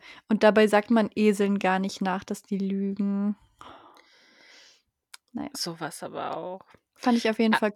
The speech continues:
Speaker 1: cool und dass der Hexspruch dann halt eben nicht funktioniert hat, aber nicht, weil die Hexkraft aufgebraucht war, sondern
Speaker 2: Mhm.
Speaker 1: weil er halt nicht gelogen hat und deshalb gab's gar kein Pling Pling.
Speaker 2: Eben. Und, ähm, dieser Wahrheitshexenspruch, der wird so ein bisschen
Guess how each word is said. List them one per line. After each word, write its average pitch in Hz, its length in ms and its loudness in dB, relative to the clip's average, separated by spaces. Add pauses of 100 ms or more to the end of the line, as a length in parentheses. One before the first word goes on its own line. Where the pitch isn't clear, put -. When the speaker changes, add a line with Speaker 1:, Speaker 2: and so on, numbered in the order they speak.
Speaker 1:
cool 247 160 2
und 220 140 -2
dass 214 100 -6
der 214 140 -2
Hexspruch 214 440 -6
dann 220 160 -2
halt 208 200 -2
eben 202 220 -4 (420)
nicht 262 340 6
funktioniert 220 680 -2
hat, 269 180 -2
aber 208 200 0
nicht, 214 220 -2
weil 208 100 -2
die 208 80 0
Hexkraft - 480 -6
aufgebraucht 233 520 -2
war, 269 260 -2
sondern 214 420 0
Speaker 2:
Mhm. - 100 -14 (280)
Speaker 1:
weil 214 100 4
er 208 100 4
halt 214 100 0
nicht 233 180 -4
gelogen 226 400 2
hat 185 140 -6
und 190 100 -4
deshalb 202 280 -6
gab's - 280 -2
gar 190 180 -2
kein 214 300 -6
Pling 254 300 -4
Pling. - 340 -10 (460)
Speaker 2:
Eben. 185 460 -8 (880)
Und, 320 680 4 (280)
ähm, 208 840 0 (920)
dieser 202 540 2
Wahrheitshexenspruch, 190 1200 -4
der 180 180 -12
wird 185 140 -6
so 202 100 -8
ein 196 100 -6
bisschen 190 520 -10